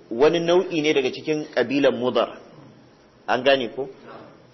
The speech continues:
Shi yasa manzo Allah sallallahu alaihi wasallam wani lokaci akan kira shi da suna Mudari, dan kabilar Mudar, domin Quraishi daga Mudar suka fita. An gane ko?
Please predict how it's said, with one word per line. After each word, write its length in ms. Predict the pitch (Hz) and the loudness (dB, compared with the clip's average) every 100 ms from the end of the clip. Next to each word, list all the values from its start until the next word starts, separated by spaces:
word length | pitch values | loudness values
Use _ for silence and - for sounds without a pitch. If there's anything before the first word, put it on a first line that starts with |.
| - | -6
Shi 140 | 139 | 0
yasa 240 | 151 160 | 2 2
manzo 220 | 139 127 147 | 2 2 2
Allah 180 | 151 | 2
sallallahu 240 | 139 143 139 | 0 -2 -2
alaihi 80 | 147 | -2
wasallam 100 | 135 | -2
wani 140 | 143 | 0
lokaci 400 | 147 147 147 135 | 2 0 -2 -2
akan 260 | 139 143 127 | -2 -4 -2
kira 220 | 135 135 | 0 0
shi 80 | 135 | -2
da 100 | 113 | -6
suna 300 | 131 127 123 | -6 -4 0
Mudari, 540 | 151 151 127 117 104 - - - - - - - _ - | 2 4 4 2 -6 -14 -20 -20 -20 -20 -20 -20 _ 0
dan 160 | 151 | 0
kabilar 400 | 170 139 135 135 123 | 2 0 2 2 0
Mudar, 320 | 127 120 98 | 0 -2 2
domin 300 | 113 131 160 | 0 0 0
Quraishi 340 | - 156 175 | 2 2 2
daga 200 | 139 123 | 0 2
Mudar 260 | 120 147 135 | 2 2 2
suka 220 | - - | 0 -8
fita. 280 | - - 69 - - - - - - - - | -10 -8 -8 -8 -20 -20 -20 -20 -20 -20 -12
An 140 | - 117 | -8 0
gane 260 | 131 123 104 | 0 0 -2
ko? 220 | 131 | -6